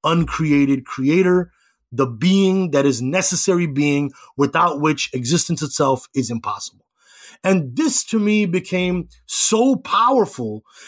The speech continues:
because once a human being, a human heart submits to this truth that of course I believe there's a higher power,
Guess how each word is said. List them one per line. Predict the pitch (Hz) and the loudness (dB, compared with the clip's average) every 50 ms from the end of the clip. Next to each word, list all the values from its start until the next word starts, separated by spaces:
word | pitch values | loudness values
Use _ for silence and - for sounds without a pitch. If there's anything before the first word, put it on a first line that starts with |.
| - _ - | -18 _ -2
because | 170 185 - 233 220 160 | -2 0 2 2 0 0
once | 165 180 240 302 330 - - | 0 0 0 2 2 0 0
a | 220 226 208 | 2 0 2
human | 135 185 247 240 226 202 170 | 4 4 2 4 4 2 2
being, | 160 196 196 190 170 | 2 2 2 2 2
a | 151 135 | 0 0
human | 113 196 233 220 190 156 | 2 2 2 2 2 0
heart | 127 175 175 143 117 - _ _ _ _ _ _ _ - | 0 0 0 0 0 -4 _ _ _ _ _ _ _ -10
submits | - - - 185 180 170 185 240 220 - - | -6 -4 0 0 2 2 2 2 2 0 -4
to | - - 175 | -2 0 0
this | 180 220 - - | 2 0 0 -2
truth | - - - 285 277 175 - _ | -4 -2 0 0 0 0 0 _
that | - 160 160 - | -2 -2 -2 -2
of | 175 - | -6 -6
course | - - 330 285 - | -2 0 2 2 2
I | 247 202 | 2 2
believe | 185 190 190 180 156 | 2 2 2 2 2
there's | 160 143 | 0 0
a | 147 | 0
higher | - - 139 135 123 | 0 -2 -2 -4 -4
power, | - - 123 120 107 | -6 -6 -10 -10 -10